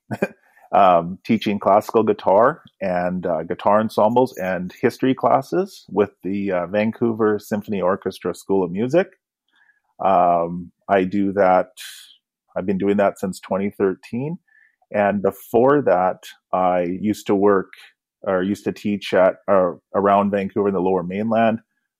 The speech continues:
taught out at Douglas College, Kwantlen Polytech University. And how that all ended up happening is growing up in Kamloops, I used to play guitar right from a young age, was in a heavy metal band,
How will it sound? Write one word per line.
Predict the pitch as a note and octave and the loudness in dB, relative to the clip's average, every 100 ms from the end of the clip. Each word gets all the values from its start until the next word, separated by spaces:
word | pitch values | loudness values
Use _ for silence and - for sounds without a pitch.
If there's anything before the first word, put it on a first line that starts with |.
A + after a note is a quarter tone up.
| _ | _
taught | - G#2 | 0 4
out | G#2 | 4
at | G2+ E2+ - - | 4 0 -6 -8
Douglas | F#2+ G#2 A2 G#2+ | 0 2 2 0
College, | - - G#2 G#2+ G#2+ G#2 G#2 G2 - - - | -2 0 2 4 4 4 2 0 -14 -20 -6
Kwantlen | - G#2 G2 G2+ | 0 0 0 -4
Polytech | - G2+ G#2 G#2+ G2+ | -2 0 0 -2 -4
University. | G#2+ G#2 G2 G2 G2+ - G2 F#2+ G2+ - _ _ _ _ _ _ _ - | -4 -4 0 0 -2 -6 -4 -2 -4 -8 _ _ _ _ _ _ _ 0
And | G#2 G2 F#2+ | 2 4 2
how | - C3 | 4 6
that | C3 | 6
all | A#2 A2+ | 6 4
ended | A2 G#2 | 4 2
up | F2+ - | -2 -2
happening | - B2+ - C3 B2+ | 0 0 0 -2 0
is | G#2+ F#2 - - _ | 0 0 -4 -20 _
growing | - A2 | -2 0
up | G2+ - | 0 -2
in | F2 | -6
Kamloops, | A#2 G#2+ A2 G#2+ - F2+ | 0 2 2 0 -2 -6
I | |
used | F2+ - | -6 -10
to | E2+ _ _ - | -18 _ _ -2
play | G#2 | 0
guitar | G#2 G2+ G2 F#2+ | 0 0 2 2
right | G2 G#2 | 2 0
from | G#2 | -4
a | |
young | G2+ G2+ F#2+ | -2 -2 0
age, | F#2 F2+ - _ _ _ _ _ _ | 0 -2 -6 _ _ _ _ _ _
was | - G#2 | -2 0
in | G#2+ | 2
a | |
heavy | G2+ G#2 G#2+ | 2 2 2
metal | G2+ G2 | 2 2
band, | F#2+ G2+ G2 F#2+ F#2+ | 2 2 4 2 -2